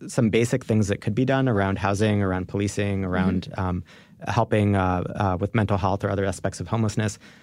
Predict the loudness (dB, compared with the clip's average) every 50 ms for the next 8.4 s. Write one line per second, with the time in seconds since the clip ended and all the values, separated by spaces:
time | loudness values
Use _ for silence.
0 | -20 -14 -6 -2 0 2 2 2 0 2 2 2 2 4 2 2 2 0 2 2
1 | 0 0 0 0 0 0 0 0 0 -2 -2 0 -2 -2 -2 0 2 2 2 2
2 | 2 0 0 0 0 2 2 2 0 -2 -2 -2 0 2 2 4 4 4 2 2
3 | 2 2 2 2 0 0 0 0 0 0 0 2 2 2 2 2 2 2 2 0
4 | -2 -4 -10 -20 -20 -18 -8 -2 -2 0 2 2 0 2 2 0 0 0 -2 -2
5 | -2 -2 -4 -4 -2 0 0 2 0 0 -2 -4 -8 -2 0 0 2 2 2 0
6 | 0 2 2 2 2 0 -2 -2 -6 -8 _ _ _ _ -20 -20 _ -16 -8 -4
7 | -2 0 0 0 0 0 -2 -2 -2 0 0 0 0 0 0 2 2 2 4 4
8 | 4 4 4 2 2 0 -2 -6